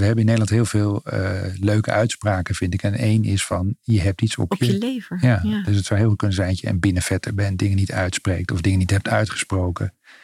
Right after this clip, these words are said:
Speaker 1: Waardoor die lever, eh, niet helemaal lekker functioneert.
Speaker 2: Mhm.
Speaker 1: Maar het kan ook weer voeding zijn.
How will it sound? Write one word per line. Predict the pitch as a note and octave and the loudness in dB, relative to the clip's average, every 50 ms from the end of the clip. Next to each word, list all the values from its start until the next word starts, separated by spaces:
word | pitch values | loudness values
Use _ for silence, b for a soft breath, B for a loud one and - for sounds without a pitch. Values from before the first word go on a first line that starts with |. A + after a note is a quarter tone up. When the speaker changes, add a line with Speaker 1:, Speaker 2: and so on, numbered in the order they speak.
| B B B _ | B B B _
Speaker 1:
Waardoor | - A#2 G#2+ G2 G2+ G2 F#2+ F2+ | 0 2 2 2 2 2 2 2
die | F#2+ F#2 | 2 2
lever, | F#2+ F#2+ F#2+ F#2+ F2 F2+ F#2+ F2+ F#2 - - | 2 2 2 0 0 -2 -2 -4 -4 -4 -4
eh, | G#2+ G#2 F2 F2+ F#2+ F#2 F2+ F#2 - _ | -4 -4 -2 -2 -2 -2 -4 -4 -4 _
niet | A2 A2 G#2 G2 | 0 2 2 2
helemaal | - F#2+ F#2+ F2+ F2+ F#2 | 2 2 2 2 2 2
lekker | G2 G2 - - G#2 F#2+ | 2 0 0 -2 -4 -6
functioneert. | - - G2 E2 - - F#2+ F#2+ G#2+ B2+ | -4 -4 -4 -4 -4 -4 -2 0 2 2
Speaker 2:
Mhm. | F#3+ F#3+ | 4 4
Speaker 1:
Maar | F3+ F3+ | 2 2
het | G#3+ C4+ | 0 0
kan | - F#2+ | -2 -2
ook | F#2 F#2 E2+ | -2 -4 -2
weer | F#2 F#2+ F2 E2+ E2+ | -2 -2 -2 -2 -4
voeding | - - - A2+ G2+ G#2+ G#2+ G2+ | -2 0 2 4 4 6 4 4
zijn. | G#2 G2 G2 G2+ G2+ G2 | 4 4 2 0 -2 -4